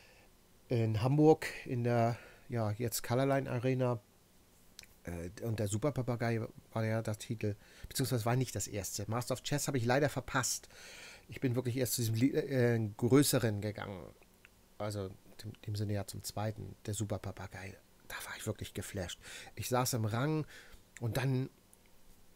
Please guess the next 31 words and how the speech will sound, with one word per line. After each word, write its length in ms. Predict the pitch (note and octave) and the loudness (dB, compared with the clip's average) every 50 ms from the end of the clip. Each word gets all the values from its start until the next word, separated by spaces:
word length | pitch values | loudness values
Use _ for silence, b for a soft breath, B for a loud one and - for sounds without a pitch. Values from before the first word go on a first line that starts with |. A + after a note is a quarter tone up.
| - - - | -12 -8 -4
es 200 | - - - - | -2 0 0 0
war 80 | C#3 | 0
voll. 640 | C3 - - - - - - F3 A3 A#3+ A#3 E3+ - - | -2 -4 -4 -8 -8 -4 2 4 8 8 8 8 6 4
Es 220 | - C#3+ - - - | 2 0 -2 -2 -2
waren 260 | E3+ F3+ G3+ F#3+ F3+ | -2 -2 0 -2 -2
zwölftausend 1400 | - - - - - - - - - - - B3+ C4 C4+ C4+ B3+ - - - - - B3+ B3 B3 A#3 A#3 A3+ | -2 0 2 2 0 0 -2 -8 -4 4 6 8 8 10 8 6 4 -2 -2 2 6 8 8 8 8 6 4
Leute 340 | A3 A3 A3 A#3+ - - G#3 | 4 6 6 6 6 6 6
da. 240 | D3+ C#3 C3 C3+ - B B B B B B B | 6 6 4 2 0 B B B B B B B
Da 120 | - F3+ | 0 0
träumen 460 | - - - - - A#3+ A#3+ G#3+ G#3 | 0 0 -2 2 6 6 6 6 6
manche 360 | G#3 G#3+ G#3+ G3+ - - G#3+ | 4 2 0 0 -2 0 0
Musiker 720 | F#3 F#3+ G3 G#3+ C4 D4 E4 D4+ - - C#3 - C#3+ - - - | 0 2 4 6 6 6 6 6 2 -2 -2 0 -2 -2 0 2
oder 180 | D#3 F3 F3 | 2 4 4
Musiker 460 | F3 G3+ A#3 G#3 G3 - - A#2+ A2+ | 4 4 4 4 4 4 4 2 0
von. 280 | - - A2+ A#2+ D3 D3 - | 0 0 0 0 0 -2 -4
Musiker. 520 | G2 F#2+ G2 G#2 G2 F#2 F#2+ - - - - - B B B B B B B B B B B B B B B B B - - - | -4 -4 -2 -2 -2 -2 -4 -6 -8 -10 -12 -12 B B B B B B B B B B B B B B B B B -20 -10 -4
Und 520 | - C3+ B2+ C3 C3+ C3 B2 - - - - - - - - - - - - - - - - - - - | 2 6 6 6 6 4 2 -2 -6 -8 -8 -14 -20 -20 -20 -20 -20 -20 -20 -20 -20 -20 -20 -20 -10 -4
ja, 300 | - D#3 D3 B2+ G#2+ F2+ - - - - - - - - - - - - - - - - - - - - | 0 2 2 2 2 0 -4 -12 -20 -20 -20 -20 -20 -20 -20 -20 -20 -20 -20 -20 -20 -20 -20 -20 -10 -6
dann 320 | - C#3+ E3+ F3 E3 D3+ - | -2 0 2 2 2 0 -2
trommelten 420 | - - - D#3+ G#3+ A#3+ G#3+ G3 E3+ | -4 -2 0 4 6 6 6 6 4
alle 160 | - F#3 G3+ | 4 4 6
mit 160 | G3 G3+ F#3+ | 6 8 8
den 220 | G3+ G3 F#3 D#3 D3 | 8 6 6 6 4
Beinen. 320 | D#3 E3+ G#3+ A#3 A3+ G3+ | 2 4 4 4 4 4
Das 240 | F3+ E3 - - - | 4 4 2 2 0
war 140 | F3 F3 E3+ | 0 0 0
wie 120 | F#3 F#3+ | 0 0
ein 80 | F#3+ F#3 | 0 0
Erdbeben 680 | - E3+ F#3 A#3 - - - - G3+ G3 F#3+ F3+ F#3 | 2 2 2 2 0 -2 0 2 4 4 4 4 2
in 120 | G3+ F#3 F3 | 0 2 2
der 300 | E3+ D#3 D#3 C#3 - | 2 2 2 0 -4